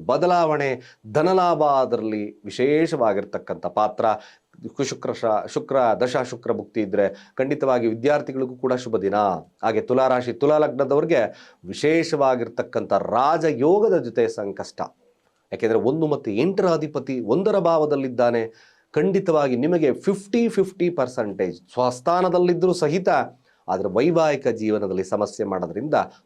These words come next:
ಸ್ವಲ್ಪ ಎಚ್ಚರಿಕೆ, ಹಮ್ ಜಾಸ್ತಿ ಆಗ್ತಕ್ಕಂಥದ್ದಿರುತ್ತೆ ತುಲಾ ರಾಶಿ, ತುಲಾ ಲಗ್ನದವ್ರಿಗೆ.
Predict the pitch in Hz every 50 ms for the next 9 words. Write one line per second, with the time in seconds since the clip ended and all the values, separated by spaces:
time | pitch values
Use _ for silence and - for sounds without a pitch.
0 | - - 160 180 202 190 - 123 110 107 104 - - 101 95 87 - - 87 80
1 | - - _ _ _ _ _ _ _ _ _ _ - - - - - 127 185 208
2 | 226 226 196 185 160 123 110 - 123 110 - - - - - - 101 92 98 92
3 | - 92 82 80 - - - - - _ - 127 131 127 120 117 110 107 - 101
4 | 104 - 139 151 156 151 127 90 85 90 78 73 69 - - - - - _